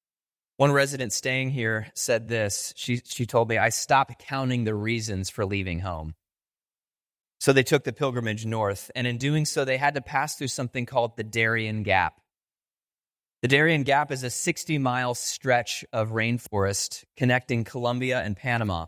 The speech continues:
Now, to make it out of the Darien Gap alive, you and your kids had to survive various threats. One was the swamps that go up to your neck.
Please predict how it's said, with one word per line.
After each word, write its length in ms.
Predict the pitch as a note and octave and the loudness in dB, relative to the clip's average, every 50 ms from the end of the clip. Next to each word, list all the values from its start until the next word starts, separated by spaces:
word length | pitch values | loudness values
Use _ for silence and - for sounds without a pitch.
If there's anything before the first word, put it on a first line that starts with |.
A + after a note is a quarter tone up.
| - _ _ _ _ _ _ _ _ _ _ _ _ _ _ _ _ | -12 _ _ _ _ _ _ _ _ _ _ _ _ _ _ _ _
Now, 140 | C#3+ B2+ B2 | 4 4 4
to 160 | - - C3+ | 4 0 0
make 220 | B2 C#3 D#3+ - | 2 2 2 2
it 80 | - - | 0 0
out 220 | - A#2+ C3+ D#3 D#3 | 2 4 4 4 2
of 80 | C#3+ | 0
the 80 | C#3 C3 | -4 -6
Darien 420 | B2 C3 B2+ B2 B2 A#2+ A2+ A2+ | -2 0 0 2 2 0 0 0
Gap 240 | G#2+ A2 A2 A2 - | 2 2 2 2 2
alive, 480 | G2 G2 F#2+ G2+ G#2 G2+ G2 F#2 F2+ F2 - _ _ _ _ _ _ _ _ _ _ | -2 -2 0 0 0 0 0 -2 -4 -8 -12 _ _ _ _ _ _ _ _ _ _
you 160 | - B2+ C#3 | 2 4 6
and 120 | D#3 D#3+ D3 | 6 6 4
your 80 | C#3 | 4
kids 400 | B2 - - - C#3 C3 B2+ B2 | 2 0 -2 -2 -2 0 -2 -4
had 220 | - C3 A#2+ B2 A#2 | 0 2 2 2 2
to 80 | A#2 | 0
survive 760 | G#2 - - A#2+ A2+ A2 G#2+ A2 G#2+ A2 A2 A2 G#2+ G#2 G#2 - _ _ _ _ | -4 -4 -4 -4 -4 0 2 2 4 4 2 2 0 -4 -6 -12 _ _ _ _
various 540 | A2+ G#2+ A2+ A2 A2+ A2+ G#2+ A2 - - - | 0 4 6 6 6 6 4 2 0 -2 -4
threats. 400 | - A2+ A#2 A#2 G#2 F#2+ - - - | -2 4 6 6 6 6 4 -2 -4
One 160 | A2 A2+ A2+ | -2 0 0
was 180 | A2+ A2 G#2 | 0 0 -2
the 120 | G#2 G2+ F#2 | -2 -4 -4
swamps 540 | - - - - A#2 A#2 B2+ C#3 C#3 - - | -4 -4 -4 -2 0 2 2 2 2 0 0
that 120 | A#2+ G#2+ | -2 -2
go 160 | F#2+ G#2+ G#2+ | 0 0 0
up 140 | G#2 G#2+ - | 0 -2 -4
to 100 | - - | -6 -4
your 160 | F#2+ F2+ F2+ | -4 -2 0
neck. 380 | F#2 G#2 A#2 B2+ B2+ - _ | 2 2 2 2 2 0 _